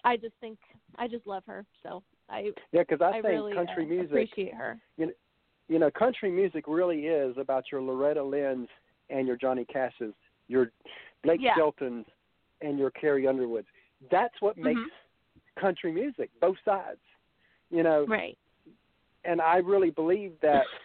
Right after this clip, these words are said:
Speaker 1: <coughs>
Speaker 2: that both sides have their own way,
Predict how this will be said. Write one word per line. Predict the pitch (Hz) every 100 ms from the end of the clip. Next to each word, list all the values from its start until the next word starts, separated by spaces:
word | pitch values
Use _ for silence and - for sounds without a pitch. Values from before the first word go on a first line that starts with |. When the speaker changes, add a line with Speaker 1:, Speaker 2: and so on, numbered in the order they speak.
| - -
Speaker 1:
<coughs> | - - -
Speaker 2:
that | 147 139 - _ _ _ _ _ _ _ _
both | 156 185 208 -
sides | 214 196 180 147 _ _ _ _ _ _
have | - 165 151 147
their | 160
own | 151 143 139
way, | 165 175 143 127